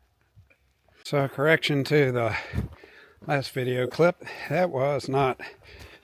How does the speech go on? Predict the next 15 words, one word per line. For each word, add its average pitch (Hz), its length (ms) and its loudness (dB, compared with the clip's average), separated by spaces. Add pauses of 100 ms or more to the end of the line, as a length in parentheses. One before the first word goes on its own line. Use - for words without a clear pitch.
the - 80 -12
top 127 300 0
of 135 120 0
Webster. 160 420 2
It 110 120 -4
was 120 180 -4
a 120 80 -4
really 127 360 2
gorgeous 120 380 0
viewpoint. 147 540 0 (1300)
What 135 180 0
I 143 360 8
pointed 147 340 4
out 151 200 6
is 127 240 0